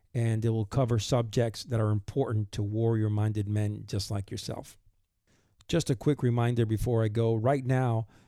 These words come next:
the Warrior Development Program is in a soft launch mode.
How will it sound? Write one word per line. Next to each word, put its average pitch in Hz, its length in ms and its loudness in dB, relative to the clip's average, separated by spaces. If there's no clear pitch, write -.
the 117 120 0
Warrior 123 320 2
Development 127 580 2
Program 113 640 0
is 110 180 2
in 110 120 2
a 104 100 2
soft 117 560 -2
launch 110 520 0
mode. 104 520 0